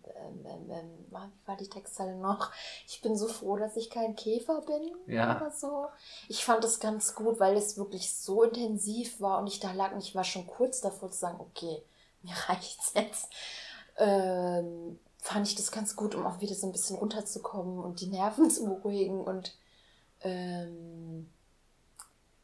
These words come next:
Speaker 1: ja, ich, ich fand das ganz gut. Weil ich
Speaker 2: Ja.
Speaker 1: die Stellen selber, da,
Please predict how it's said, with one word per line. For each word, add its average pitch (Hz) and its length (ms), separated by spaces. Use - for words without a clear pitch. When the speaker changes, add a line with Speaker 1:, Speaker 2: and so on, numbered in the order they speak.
Speaker 1:
ja, 180 500
ich, - 200
ich - 120
fand 196 200
das - 280
ganz - 240
gut. 175 300
Weil 196 120
ich 220 80
Speaker 2:
Ja. 233 60
Speaker 1:
die 233 80
Stellen 247 440
selber, 262 400
da, 247 120